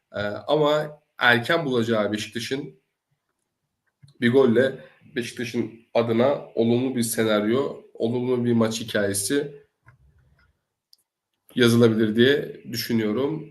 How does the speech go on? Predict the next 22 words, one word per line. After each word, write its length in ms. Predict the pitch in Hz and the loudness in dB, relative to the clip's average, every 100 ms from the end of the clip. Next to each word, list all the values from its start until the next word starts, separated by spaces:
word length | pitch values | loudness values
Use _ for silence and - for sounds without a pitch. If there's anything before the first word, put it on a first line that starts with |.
| - | -12
Serkan 480 | - 110 117 143 139 | 0 2 2 -2 -4
<laughs> 40 | 131 | 2
bana 260 | 127 131 | 4 6
laf 160 | 139 139 | 2 0
atmış, 380 | 120 113 98 - | -4 -6 -8 -4
"Tolga 260 | 113 120 | -2 0
Bey 80 | 120 | 0
ne 100 | 120 | 0
diyorsun, 260 | 117 113 117 | -2 -8 -10
Hikmet 180 | 113 | -8
Hoca 200 | 117 117 | -6 -4
gelir 240 | 113 107 110 | -4 -4 -4
mi?" 180 | 101 92 | -6 -6
diye. 320 | 120 143 - | -6 -8 -4
Ben 180 | 117 135 | -2 -2
Hikmet 220 | 135 151 | -4 -4
Hoca'yı 460 | 147 135 139 156 151 | -2 0 0 -2 -2
hala 340 | 131 131 123 | 0 2 0
da 260 | 131 127 123 | 0 -2 0
beğeniyorum. 500 | 123 123 120 127 120 | 0 0 -2 -2 -4
Bugün 160 | 120 127 | -2 0
hatta, 540 | 127 127 131 120 | -2 -2 -2 -2